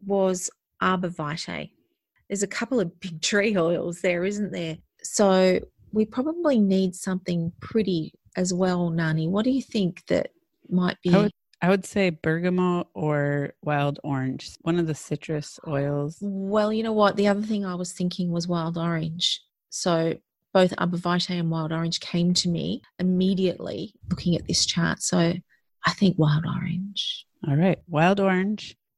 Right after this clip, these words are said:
Speaker 2: Arbor Vitae, and cedarwood would be the Brene Brown blend.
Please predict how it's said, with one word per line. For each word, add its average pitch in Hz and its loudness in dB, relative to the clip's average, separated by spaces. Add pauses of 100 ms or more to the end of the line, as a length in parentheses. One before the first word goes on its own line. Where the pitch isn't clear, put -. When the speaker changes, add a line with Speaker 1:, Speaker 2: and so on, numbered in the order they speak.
(120)
Speaker 2:
Arbor 170 0
Vitae, 180 -2 (360)
and 147 0
cedarwood 143 -4 (480)
would 147 -8
be 156 -6 (460)
the 143 0 (240)
Brene 147 6
Brown 135 4
blend. 139 -2